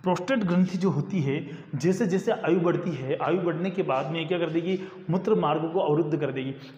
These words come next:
और हम जानते हैं कि जब मूत्र मार्ग को अवरुद्ध कर देती है तो शल्य चिकित्सा के द्वारा, यानी कि ऑपरेशन के द्वारा इस प्रोस्टेट ग्लैंड को क्या कर देते हैं? निकाल देते हैं। क्योंकि ये मूत्र मार्ग को, जैसे ये मूत्र मार्ग है, इसके दोनों तरफ हैं, और दोनों तरफ होने के बाद में जब आकार में बढ़ जाएगी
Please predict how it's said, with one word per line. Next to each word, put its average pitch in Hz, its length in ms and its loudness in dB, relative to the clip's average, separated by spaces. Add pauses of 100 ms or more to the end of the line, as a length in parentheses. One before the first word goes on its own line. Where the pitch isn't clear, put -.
और 180 80 2
हम 180 180 4
जानते 165 380 2
हैं 196 100 2
कि 190 60 4
जब 151 80 2
मूत्र 147 220 0
मार्ग 175 340 0
को 190 60 2
अवरुद्ध 185 340 2
कर 165 140 0
देती 139 280 -4
है 165 160 -2 (280)
तो 185 120 0
शल्य 220 360 2
चिकित्सा - 440 -4
के 170 160 -2
द्वारा, 131 300 0
यानी 165 180 0
कि 185 140 -2
ऑपरेशन 208 500 0
के 202 100 2
द्वारा 147 680 0
इस 226 140 2
प्रोस्टेट 185 420 -2
ग्लैंड 175 300 2
को 156 100 0
क्या 180 140 2
कर 165 140 0
देते 165 260 -2
हैं? 180 180 2 (380)
निकाल 139 300 0
देते 117 300 -8
हैं। 131 120 -10 (220)
क्योंकि 190 260 0
ये 233 60 4
मूत्र 170 340 2
मार्ग 190 300 2
को, 196 160 2
जैसे 151 260 -2
ये 180 60 2
मूत्र 180 220 0
मार्ग 185 240 0
है, 208 100 2
इसके 190 220 -2
दोनों 170 320 2
तरफ 175 260 0
हैं, 165 220 -2 (320)
और 208 240 2
दोनों 175 260 2
तरफ 226 180 2
होने 196 140 0
के 202 80 -2
बाद 202 180 2
में 208 100 0
जब 208 120 2
आकार 170 320 0
में 180 180 0
बढ़ 185 140 6
जाएगी 170 440 4